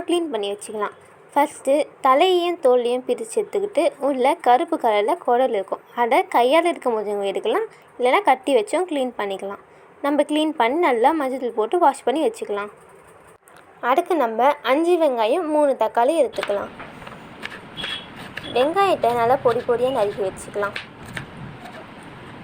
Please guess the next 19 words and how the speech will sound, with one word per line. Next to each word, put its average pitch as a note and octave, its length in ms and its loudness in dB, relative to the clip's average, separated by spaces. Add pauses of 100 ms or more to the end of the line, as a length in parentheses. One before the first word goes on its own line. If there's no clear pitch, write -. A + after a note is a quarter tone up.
(380)
நாங்க C#4 360 4 (280)
கிரேவியா F4 460 2 (100)
செய்யறதால G#3 560 0 (340)
அஞ்சு C4+ 300 0
வெங்காயம், B3 500 0 (140)
மூணு C4 180 -2 (100)
தக்காளி B3+ 360 0 (140)
எடுத்துருக்கோம். A3 640 -2 (500)
உங்களுக்கு C4+ 400 2 (240)
ஃப்ரை D4 240 2 (160)
மாதிரி D4+ 180 2 (100)
வேணும்னா G3+ 360 -6 (100)
நீங்க G#3 220 -4 (260)
வெங்காயம், D4+ 440 0
தக்காளியை G3+ 420 0 (200)
கம்பெனி C4+ 360 -2 (100)
கூட C4 280 2
போட்டுக்கலாம். G3+ 500 -4 (2000)
இப்ப F#4+ 180 0